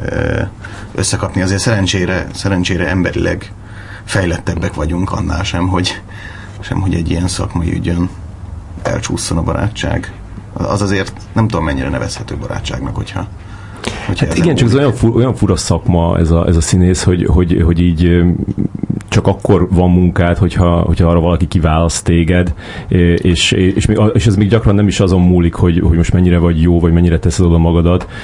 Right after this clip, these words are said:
Speaker 2: ö, és azt látni, hogy, hogy, hogy, ö, neked így mondjuk így többször így nem jön össze, és másnak meg igen, akkor, akkor az, az, az így bele mehet ebbe.
Speaker 1: Ez igaz.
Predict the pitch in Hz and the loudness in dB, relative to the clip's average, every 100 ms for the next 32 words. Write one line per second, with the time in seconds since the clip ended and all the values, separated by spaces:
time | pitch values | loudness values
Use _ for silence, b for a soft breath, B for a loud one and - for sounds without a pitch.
0 | B 92 92 - 104 98 107 90 90 90 | B 0 2 2 0 2 0 2 2 4
1 | 90 87 101 78 90 80 87 85 B B | 4 2 2 2 2 4 2 2 B B
2 | B - 87 78 82 85 87 90 98 85 | B -2 0 2 2 4 4 2 2 2
3 | - 85 73 87 78 87 82 - 90 - | 2 -2 0 0 2 2 2 0 0 0
4 | 85 - 82 85 92 110 113 107 - 110 | 0 2 4 4 4 4 2 0 0 2
5 | 107 95 - 95 90 90 - 82 87 82 | 2 0 0 2 4 2 0 0 2 0
6 | 85 95 85 95 101 107 - - 95 101 | 0 0 2 2 2 2 0 2 0 0
7 | - 104 101 92 - 82 - - 82 85 | 0 0 2 0 0 -2 -2 0 2 2
8 | 82 90 71 - - 80 71 71 78 67 | 2 2 2 -2 0 2 4 2 2 2
9 | 76 73 - - - - - - - 104 | 2 0 -2 -12 -12 -16 -16 -16 -4 -2
10 | 95 71 - | 0 -4 -6